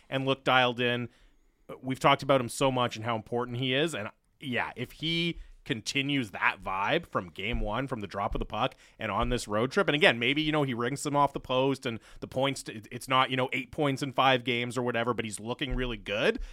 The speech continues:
That to me is kind of, yeah, again, you can't say, "Oh, okay, and therefore he's gonna be a Hart Trophy candidate. He's gonna continue it for all eighty-two games." But based on his start last year, based on how important he is to this team, if he specifically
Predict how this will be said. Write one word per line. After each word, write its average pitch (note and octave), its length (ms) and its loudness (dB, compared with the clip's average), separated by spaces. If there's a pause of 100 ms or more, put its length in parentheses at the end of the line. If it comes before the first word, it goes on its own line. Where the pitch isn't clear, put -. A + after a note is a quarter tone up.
(260)
That C3+ 300 6
to - 80 -6
me B2+ 180 -2
is A2+ 120 0
kind A2 260 0
of, G#2 320 -2 (320)
yeah, C#3+ 180 -2
again, C#3+ 300 4
you A2+ 80 -4
can't D3+ 260 2
say, C#3 240 4
"Oh, C3 140 4
okay, B2 220 0
and A2+ 120 -2
therefore A#2 300 0
he's A#2+ 120 -4
gonna A#2 140 -6
be A2+ 80 -2
a G#2+ 60 -2
Hart A2 180 -2
Trophy E3 300 2
candidate. D3+ 400 0
He's G#2 100 -10
gonna G#2+ 160 -6
continue B2 460 -2
it A#2 100 -2 (220)
for C3+ 160 6
all B2 120 6
eighty-two A#2 300 0
games." C#3+ 540 4 (260)
But G#2 160 -4
based D#3 260 4
on F#3+ 120 6
his F3+ 100 0
start E3+ 240 6
last C3 340 4
year, C3+ 100 2
based A#2+ 280 -2
on C3+ 60 -4
how C#3+ 140 0
important C3+ 460 -4
he C3+ 120 -2
is B2 140 -2
to A#2+ 100 -10
this A2 180 -4
team, G2 280 -8
if F2 100 -10
he D#3+ 280 -8
specifically A2 840 -4